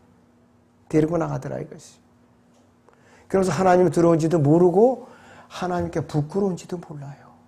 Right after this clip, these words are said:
떠나면서는 이제 담임 목사한테 대들어요. 대든다 이것이요. 그것을 보고 제가 너무나도 가슴이 아프더라고요.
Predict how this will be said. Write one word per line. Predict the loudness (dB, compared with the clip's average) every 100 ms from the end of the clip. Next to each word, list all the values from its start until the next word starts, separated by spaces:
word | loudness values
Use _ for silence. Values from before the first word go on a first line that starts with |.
| _ _ _ _ _ _ _ _ _ _ 4
떠나면서는 | 6 8 6 4 4 2 4 2 -2
이제 | 0 2 0 -4 -12 -20 -20 _ _ _ -8
담임 | -2 0
목사한테 | -2 -4 -8 -8 -10
대들어요. | -8 -8 -8 -10 -14 -16 -20 _ _ _ _ _ _ _ _ _ _ _ _ _
대든다 | -12 -10 -12 -12 -16
이것이요. | -18 -20 -20 _ _ _ _ _ _ _ _ _ _ _ _ _ _ _ _ _
그것을 | 2 6 6
보고 | 6 4
제가 | 4 2
너무나도 | 2 0 2 0
가슴이 | -2 -6 -6 -6
아프더라고요. | -8 -12 -16 -16